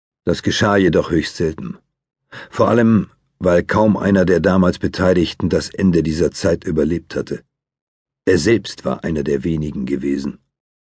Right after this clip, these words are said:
Ob er allerdings einer der wenigen Glücklichen gewesen war, bezweifelte er manchmal. Zum Beispiel in Momenten der Reue. Aber auch diese Momente waren höchst selten.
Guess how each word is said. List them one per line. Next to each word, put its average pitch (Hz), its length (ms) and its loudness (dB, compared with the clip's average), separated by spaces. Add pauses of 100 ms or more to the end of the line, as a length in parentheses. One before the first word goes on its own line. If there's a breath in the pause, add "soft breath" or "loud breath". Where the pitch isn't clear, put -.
(220)
Ob 98 140 0
er 101 100 4
allerdings 95 400 2
einer 95 220 2
der 85 160 2
wenigen 87 440 2
Glücklichen 90 640 -4
gewesen 80 560 -4
war, 85 200 0
bezweifelte 78 640 -4
er - 60 -6
manchmal. - 520 -6 (840 loud breath)
Zum 113 160 2
Beispiel 131 340 2
in 127 80 4
Momenten 113 540 2
der 104 160 4
Reue. 90 400 0 (1300)
Aber 92 220 2
auch 85 100 0
diese 85 260 2
Momente 78 480 -4
waren 76 240 -2
höchst 78 220 -8
selten. - 420 -10